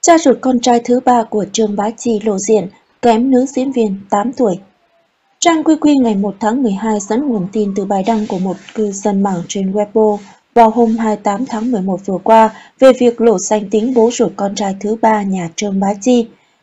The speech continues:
Tiêu đề của đoạn clip có nội dung: "Phụ nữ tốt đừng nên tuyệt vọng, hạnh phúc cuối cùng sẽ đến." Trong đoạn clip do cư dân mạng này đăng tải, Trương Bá Chi đứng chung khung hình và vô cùng thân thiết với một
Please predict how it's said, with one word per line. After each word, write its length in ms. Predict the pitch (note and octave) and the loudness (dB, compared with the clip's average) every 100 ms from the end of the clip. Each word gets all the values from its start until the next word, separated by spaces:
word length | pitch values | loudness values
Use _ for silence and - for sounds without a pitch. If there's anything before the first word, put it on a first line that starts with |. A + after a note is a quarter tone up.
| _ | _
Tiêu 140 | D#4+ | 4
đề 180 | C#4 A#3 | 6 4
của 140 | G3 G3 | 2 0
đoạn 240 | G3+ F3 | 0 -2
clip 320 | G3 F#3+ A#3 - | -4 -4 -4 -4
có 160 | G3+ | -6
nội 200 | G#3+ A#3 | -4 -4
dung: 280 | F3 A#3 A3+ G#3+ _ _ _ _ _ _ _ | -2 0 0 -2 _ _ _ _ _ _ _
"Phụ 160 | C#4 | 2
nữ 160 | A3 A3 B3 | 4 2 2
tốt 180 | D4 D#4+ | 0 -2
đừng 240 | B3+ F#3 F3 | -4 -4 -4
nên 180 | G3 F#3 | -6 -4
tuyệt 120 | G3 G3 | -4 2
vọng, 200 | G3+ F3 _ _ | 2 0 _ _
hạnh 240 | B3+ F#3 | 0 0
phúc 220 | - D4 - _ | -2 -6 -6 _
cuối 160 | A3+ A3 | -2 -2
cùng 200 | - F#3+ - | -2 -6 -6
sẽ 220 | - F#3+ | -10 -6
đến." 260 | G#3 G#3+ D4 _ _ _ _ _ _ _ | -2 -2 -4 _ _ _ _ _ _ _
Trong 200 | - B3 | -2 0
đoạn 200 | A3 F3+ - | 2 -2 -2
clip 240 | G#3 C4+ - _ - - | -2 -2 -4 _ -14 2
do 240 | A3 G3 | 4 4
cư 100 | G3 | -2
dân 260 | G3 G#3+ F#3+ | -4 -4 -2
mạng 220 | F#3+ F3 | -2 -2
này 160 | F#3 E3+ | -4 -4
đăng 200 | G3+ F#3+ | -2 0
tải, 260 | A3 F#3+ E3 - _ | 0 0 -4 -14 _
Trương 200 | - C#4 | 0 2
Bá 120 | A#3+ A#3+ | 2 0
Chi 260 | - B3 | 0 0
đứng 220 | A3+ A3+ C4+ | 0 0 0
chung 220 | B3+ A3+ | -2 -2
khung 180 | A#3 G#3+ | -4 -2
hình 220 | G3+ E3+ | -2 -4
và 120 | F3+ | -6
vô 200 | E3+ G3+ F#3+ | -4 -4 -4
cùng 160 | F3+ E3 | -6 -6
thân 180 | G3+ F3+ | -6 -4
thiết 240 | A#3+ B3+ | -4 -4
với 100 | - | -4
một 160 | G3+ A3+ | -4 -6